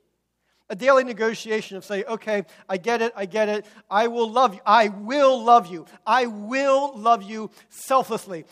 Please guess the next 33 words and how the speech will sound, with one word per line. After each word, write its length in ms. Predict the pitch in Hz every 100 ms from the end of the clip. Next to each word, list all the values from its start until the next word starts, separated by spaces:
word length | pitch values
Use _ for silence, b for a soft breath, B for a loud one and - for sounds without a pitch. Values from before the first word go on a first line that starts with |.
| B 220
I 180 | 240
will 600 | 226 208 202 277 277 269 220
love 200 | 247 214
you 180 | 233
sacrificially. 840 | 226 - 254 247 - 247 233 196 156 B B -
I 320 | 240 240 208 B B
will 720 | 190 226 277 277 277 262 - B
love 360 | 190 214 262 233
you 220 | 247 247
in 80 | 226
a 80 | 196
sanctifying 560 | - 277 254 - 240
way. 180 | 220 202 - B
I 220 | 208 277 294
will 280 | 269 254
love 380 | 208 233 302 226
you 140 | 262 285
in 120 | 240
these 240 | 247 180
ways 300 | 190 220 226
because 440 | 233 226 247 233 156
that 260 | 262 311
is 180 | 254 175
necessary 840 | 214 254 269 262 208 - 220 220
in 180 | 254 226 294
order 300 | 247 254 240
to 140 | 214
get 260 | 165 208 214
you 260 | 196 226
to 80 | 196
love 300 | 196 185 156
me 140 | 180
back." 420 | 151 151 127 -